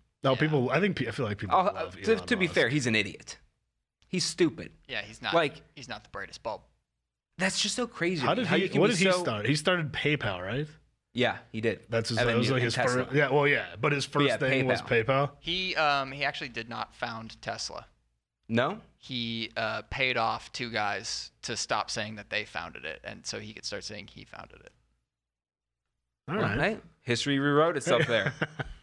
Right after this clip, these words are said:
Speaker 3: You know,
Speaker 1: Yeah.
Speaker 3: if someone, if I founded something, someone offered me a bunch of money to say,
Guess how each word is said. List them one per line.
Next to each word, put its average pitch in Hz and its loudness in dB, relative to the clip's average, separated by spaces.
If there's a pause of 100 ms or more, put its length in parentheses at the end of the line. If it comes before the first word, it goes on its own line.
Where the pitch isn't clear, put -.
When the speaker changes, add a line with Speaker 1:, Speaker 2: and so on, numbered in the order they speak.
(240)
Speaker 3:
You 131 4
know, 139 0
Speaker 1:
Yeah. 151 2
Speaker 3:
if 131 -2
someone, 180 2
if 139 2
I 175 4
founded 190 -2
something, 196 2
someone 151 6
offered 143 4
me 151 2
a 135 4
bunch 143 0
of 135 -2
money 151 2
to - -6
say, 139 4